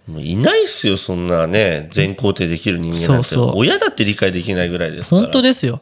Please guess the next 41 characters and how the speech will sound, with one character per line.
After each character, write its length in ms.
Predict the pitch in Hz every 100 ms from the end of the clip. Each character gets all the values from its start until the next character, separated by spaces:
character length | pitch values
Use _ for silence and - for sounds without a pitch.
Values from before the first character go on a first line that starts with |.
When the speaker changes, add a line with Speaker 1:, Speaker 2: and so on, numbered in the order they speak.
| -
Speaker 2:
だ 80 | 190
か 120 | 175
ら、 160 | 139 - - - - _ _ _ -
う 40 |
ん、 320 | 123 113 117 -
そ 200 | - 240
れ 80 | 466
を 40 | 494 480
求 140 | 494
め 120 | 453
た 180 | - 440
ら 80 | 440
や 80 | 311
っ 40 |
ぱ 80 | -
辛 240 | - 147
く 80 | 143
な 60 | 135
る 80 |
か 120 | 123 -
も 80 |
ね。 140 | 180 233
ど 100 | 359
っ 140 | -
か 160 | - 330
じ 80 | 226
ゃ 220 | 175 143
あ、 40 |
Speaker 1:
そ 60 | 95
う 40 |
ね。 140 | 139 165 _ -
Speaker 2:
う 40 | 170 165
ん、 60 | 156
ち 80 | 190
ょ 20 |
っ 60 | -
と 100 | 147
違 300 | 180 202 254
う 40 |
け 140 | 277
ど、 320 | 320 415 143